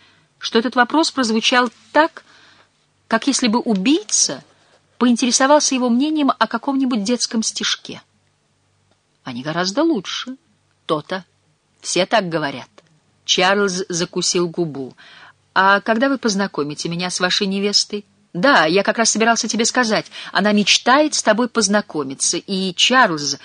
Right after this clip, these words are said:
она чрезвычайно озабочена, м,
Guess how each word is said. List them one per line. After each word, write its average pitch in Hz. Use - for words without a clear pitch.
она 180
чрезвычайно 180
озабочена, 170
м, 147